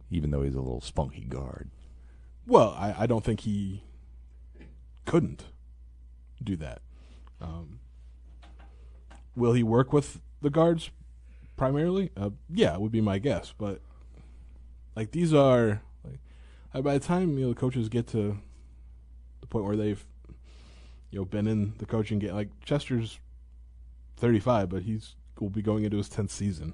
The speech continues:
Speaker 2: as an assistant coach. Like, he's got experience. Like, they're just, they're basketball guys first. Like, they know how to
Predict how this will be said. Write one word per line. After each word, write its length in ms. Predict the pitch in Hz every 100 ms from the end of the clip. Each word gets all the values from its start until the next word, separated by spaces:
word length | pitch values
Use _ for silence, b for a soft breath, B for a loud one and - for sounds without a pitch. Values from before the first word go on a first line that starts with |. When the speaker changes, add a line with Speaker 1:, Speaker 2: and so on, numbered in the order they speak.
| -
Speaker 2:
as 160 | 87
an 60 | 90
assistant 340 | - 95 85
coach. 300 | 92 92 73
Like, 160 | 82 85 - b b b b
he's 140 | 101
got 160 | 110 104
experience. 440 | - 104 95 87
Like, 180 | 90 90 - b b b b b
they're 100 | 117
just, 220 | 123 127
they're 120 | 120
basketball 600 | 117 120 135 - 120 107
guys 320 | 101 92 92 -
first. 640 | - - - - - -
Like, 160 | - 90
they 120 | 110
know 460 | 104 107 107 90 87 - - - - - - - - b b b b b -
how 140 | - 95
to 180 | -